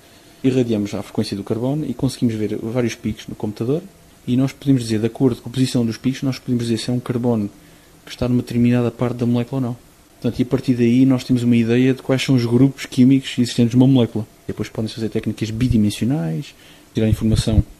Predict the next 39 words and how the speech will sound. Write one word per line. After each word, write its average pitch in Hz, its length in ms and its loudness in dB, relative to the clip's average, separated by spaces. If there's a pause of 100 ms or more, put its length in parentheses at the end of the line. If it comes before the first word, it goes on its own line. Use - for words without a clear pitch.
(420)
da 110 60 -2
proximidade 113 520 0
entre 107 220 0
núcleos 117 260 0
diferentes. 107 380 -4
Por - 80 -16
exemplo, 101 220 -6
se - 40 -18
eu - 40 -20
quiser 104 240 -2
saber 107 420 -2 (480)
se 110 100 -8
existe 107 200 -6
algum 110 180 -2
fósforo 110 500 -2
perto 104 260 -2
de 110 60 -6
um 101 40 -2
carbono, 107 400 0
por 113 100 -8
exemplo, 117 320 0 (800)
existem 113 220 -4
técnicas 110 500 -2
bastante 110 300 -6
sofisticadas, 110 760 -4 (420)
chamadas 101 440 -6
técnicas 104 460 -6
bidimensionais. 107 880 -2 (100)
Bidimensionais 110 720 -2
porque 98 520 -8 (460)
numa 127 220 4
dimensão 107 460 2
observamos 104 600 -2
o 95 300 -6
ca-, 110 180 -4
o 98 300 -8
núcleo 101 240 -6
de - 60 -10
carbono 107 420 -4